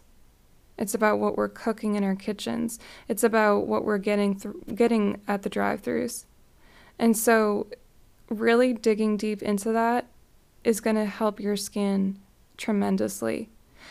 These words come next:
And even if you don't have a food insensitivity or a food intolerance, I'm still going to recommend an anti-inflammatory food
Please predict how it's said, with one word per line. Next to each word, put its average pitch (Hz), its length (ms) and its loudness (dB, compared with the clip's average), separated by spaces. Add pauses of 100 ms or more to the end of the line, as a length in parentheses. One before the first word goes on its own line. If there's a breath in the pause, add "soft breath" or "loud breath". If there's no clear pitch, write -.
(160 loud breath)
And 247 140 4
even 285 260 4
if 311 160 0
you 262 120 0
don't 202 360 0
have 208 200 -2
a 233 60 -2
food 233 260 2
insensitivity 233 960 0
or 208 240 0
a 196 80 0
food 208 320 0
intolerance, 208 920 -2 (520 loud breath)
I'm 240 160 6
still 254 420 6
going 214 340 4
to 208 100 -6
recommend 196 580 0
an 202 160 0
anti-inflammatory 196 1080 -2
food 190 480 -2